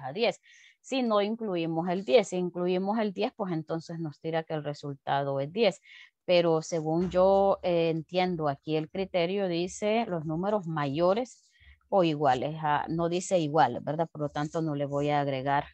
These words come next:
el igual. Veamos los argumentos de esta función. Dice que es igual contar punto sí, y en esta únicamente vamos a incluir el rango de celdas a donde se va a realizar la búsqueda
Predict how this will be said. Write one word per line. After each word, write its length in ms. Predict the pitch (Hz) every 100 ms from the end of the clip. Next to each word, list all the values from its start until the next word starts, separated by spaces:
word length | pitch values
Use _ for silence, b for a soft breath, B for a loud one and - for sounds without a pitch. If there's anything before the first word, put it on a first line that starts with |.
| _ -
el 200 | 156 139
igual. 380 | 143 165 135 - B B B B
Veamos 420 | 170 208 202 233
los 160 | 233 226
argumentos 640 | 190 175 165 160 180 180
de 140 | 160 151
esta 220 | - 156
función. 640 | - 165 160 220 208 156
Dice 320 | 151 170 202 -
que 300 | 175 160 170
es 180 | 160 -
igual 500 | 156 143 170 185 175
contar 640 | - 135 143 - 180 175 - -
punto 420 | 147 151 - 196
sí, 400 | - 196 208 - B B B B
y 160 | 226 240
en 140 | 233
esta 320 | 226 - 233
únicamente 760 | 214 208 214 214 202 190 196 202
vamos 420 | 170 170 170 202
a 80 | 185
incluir 560 | 175 - 165 185 180 -
el 180 | 147
rango 440 | 139 156 165 190 196
de 140 | 190
celdas 540 | 190 196 196 196 202 175
a 80 | 160
donde 300 | 156 151 147
se 160 | 151
va 320 | 143 143 156
a 20 | 165
realizar 600 | 175 175 185 - 175 180
la 140 | 202
búsqueda 560 | 175 190 - 214 254